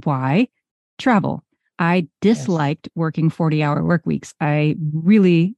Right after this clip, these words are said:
Speaker 1: did not like that because I couldn't just up and leave when I wanted to. And I quickly figured out that I could be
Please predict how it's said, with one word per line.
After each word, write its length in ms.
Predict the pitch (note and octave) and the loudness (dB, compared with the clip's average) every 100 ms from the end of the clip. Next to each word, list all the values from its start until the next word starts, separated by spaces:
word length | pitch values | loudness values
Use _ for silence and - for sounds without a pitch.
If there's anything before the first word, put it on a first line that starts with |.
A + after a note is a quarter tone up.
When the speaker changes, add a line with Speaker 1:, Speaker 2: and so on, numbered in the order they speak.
| - | -4
Speaker 1:
did 140 | E3+ | 0
not 180 | D3+ - | 0 0
like 200 | C#3+ C#3 | -4 -4
that 160 | C#3+ D#3+ | -4 -2
because 200 | G3+ F#3+ | 0 0
I 60 | |
couldn't 240 | F#3 G3+ F#3 | 2 2 2
just 160 | D#3+ | -2
up 160 | E3+ D#3+ | -4 -2
and 140 | D#3 F#3 | 0 2
leave 280 | E3 C#3 | 2 0
when 140 | D3 C3+ | -2 -2
I 60 | |
wanted 320 | - - C3 - | -2 -4 -8 -8
to. 240 | - - - - - - _ - | -8 -10 -14 -20 -20 -20 _ 0
And 520 | F3 E3 D#3+ D#3 D3+ _ - | 4 4 4 2 0 _ -4
I 300 | D3+ D#3 D#3 | -2 0 -2
quickly 360 | G#3+ G#3 G3+ | -2 0 -2
figured 360 | F#3 F3 D#3+ D#3 | -2 -2 0 0
out 260 | C3 D#3 - | 0 -2 -2
that 140 | D#3+ C#3 | -4 -2
I 160 | C#3 | -2
could 220 | C3+ D3 | -2 -4
be 320 | C#3 C#3 C#3 | -2 0 0